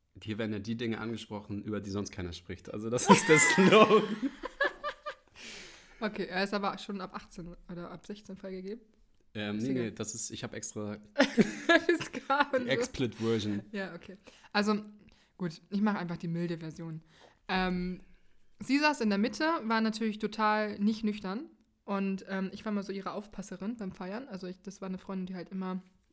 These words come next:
Speaker 1: Okay.
Speaker 2: Und kennt ihr das? Ich, also habt ihr auch mal früher so Freunde gehabt beim Feiern, die einfach immer, egal was die, wie viel die getrunken haben oder so, auch wenn es ganz wenig war, die waren halt immer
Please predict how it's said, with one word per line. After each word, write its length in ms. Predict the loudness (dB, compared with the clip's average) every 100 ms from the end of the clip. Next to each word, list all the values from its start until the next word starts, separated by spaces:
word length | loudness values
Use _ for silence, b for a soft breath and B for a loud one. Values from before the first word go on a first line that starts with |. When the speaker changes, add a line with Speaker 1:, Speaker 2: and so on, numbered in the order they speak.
| _
Speaker 1:
Okay. 320 | -12 -8 -10 -2
Speaker 2:
Und 180 | -2 0
kennt 160 | 0
ihr 60 | 2
das? 180 | 0 -2
Ich, 200 | -10 -6
also 220 | -4 -2 -4 B B B
habt 220 | -8 -2
ihr 120 | 0
auch 120 | 0
mal 100 | -4
früher 300 | -4 -4 -2
so 80 | -2
Freunde 400 | -4 -6 -2 0
gehabt 160 | -2 -4
beim 100 | -10
Feiern, 340 | -8 -6 -4
die 140 | -4 -6
einfach 260 | -8 -10 -6
immer, 280 | -4 -4
egal 360 | -6 0 0 0
was 160 | -4 -6
die, 240 | -6 -6 b b b b b -4
wie 100 | -2
viel 320 | 2 4 4
die 80 | 4
getrunken 480 | 0 -2 -2 0 0
haben 300 | 0 0 0
oder 220 | 0 0
so, 220 | 0 -2 -4
auch 140 | -6
wenn 60 | -4
es 100 | -4
ganz 220 | -4 -2
wenig 260 | 0 -2 -2
war, 200 | -4 -4
die 120 | -4
waren 160 | -4 -4
halt 160 | -4
immer 340 | -4 -4 -4